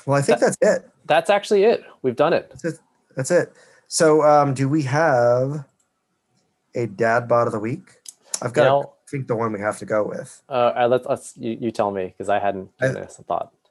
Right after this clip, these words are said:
Speaker 1: I think it's John C. Reilly.
Speaker 2: It's time. John C. Reilly. His time.
Speaker 1: John C. Reilly is a dad bod.
Speaker 2: Yeah.
Speaker 1: And, and in Dewey Cox, or
Speaker 2: Yeah.
Speaker 1: Walk Hard, he is totally dad bodded.
Speaker 2: Oh, yeah.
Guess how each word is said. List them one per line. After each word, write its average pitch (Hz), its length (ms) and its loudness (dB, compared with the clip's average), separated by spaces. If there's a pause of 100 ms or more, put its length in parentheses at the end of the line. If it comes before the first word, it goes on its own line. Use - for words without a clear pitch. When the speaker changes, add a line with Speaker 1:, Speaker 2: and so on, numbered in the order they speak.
(100)
Speaker 1:
I 127 120 2
think 143 140 2
it's 117 140 -4
John 117 160 -2
C. 101 140 -10
Reilly. 107 400 -4 (320)
Speaker 2:
It's 131 160 -2
time. 101 340 -4 (360)
John 101 160 -6
C. 107 140 -14
Reilly. 98 360 -6 (280)
His 104 140 -12
time. - 120 -10
Speaker 1:
John 143 140 0
C. 135 140 -4
Reilly 110 320 -2
is 98 160 -12
a - 40 -12
dad 101 280 -6
bod. - 260 -10 (240)
Speaker 2:
Yeah. 90 180 -4 (380)
Speaker 1:
And, 127 300 -2
and 127 160 -2
in 139 260 0
Dewey 127 260 0
Cox, 110 680 -4 (240)
or 113 80 -2
Speaker 2:
Yeah. 87 80 0
Speaker 1:
Walk 107 200 0
Hard, 101 380 0 (500)
he 123 260 -8
is 107 220 -4
totally 110 440 -4
dad 101 240 -6
bodded. - 400 -10
Speaker 2:
Oh, 135 140 2
yeah. 98 240 2